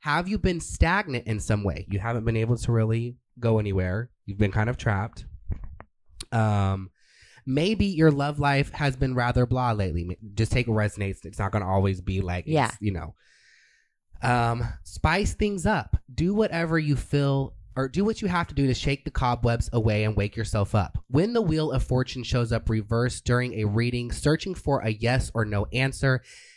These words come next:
Speaker 1: it's definitely a negative answer. In fact, this is a tarot deck's way of saying absolutely no.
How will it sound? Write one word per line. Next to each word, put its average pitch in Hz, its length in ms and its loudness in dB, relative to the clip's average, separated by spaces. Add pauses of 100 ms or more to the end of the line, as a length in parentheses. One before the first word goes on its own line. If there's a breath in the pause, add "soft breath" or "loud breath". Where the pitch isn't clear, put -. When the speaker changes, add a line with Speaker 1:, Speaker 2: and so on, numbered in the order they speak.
(340 loud breath)
Speaker 1:
it's 160 280 2
definitely 196 680 2
a 139 120 2
negative 117 500 0
answer. 95 480 -6 (100)
In 139 160 4
fact, 160 500 -2 (600)
this 160 380 0
is 170 180 -2
a 165 60 0
tarot 151 320 0
deck's 135 440 -2
way 123 260 2
of 117 140 0
saying 117 480 0
absolutely 110 540 -2
no. 92 160 -8